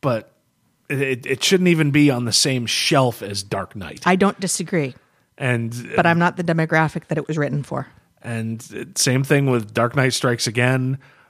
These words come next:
Speaker 1: Of, of all of them, All-Star Batman and Robin, I have developed this certain soft spot for because I think I get what he was doing.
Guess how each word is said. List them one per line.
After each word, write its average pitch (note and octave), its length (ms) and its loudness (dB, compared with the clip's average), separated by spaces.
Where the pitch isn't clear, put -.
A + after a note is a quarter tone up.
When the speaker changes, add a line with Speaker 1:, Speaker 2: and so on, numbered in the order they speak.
Speaker 1:
Of, D3 400 -4
of E3 180 0
all A3 240 8
of E3 100 -2
them, C#3+ 160 -2
All-Star D3 460 0
Batman C3 400 0
and A#2 140 -4
Robin, A#2 360 0
I A2 140 -6
have G#2 160 -6
developed G#2+ 420 -4
this G#2 160 -4
certain C#3+ 540 0
soft A#2 400 2
spot A2 280 -2
for A2 300 0
because G2+ 300 -6
I G2 60 -4
think B2 300 -4
I A2 100 0
get A2 200 -4
what G#2+ 120 -8
he A2+ 100 -6
was G2+ 180 -4
doing. C#3 560 2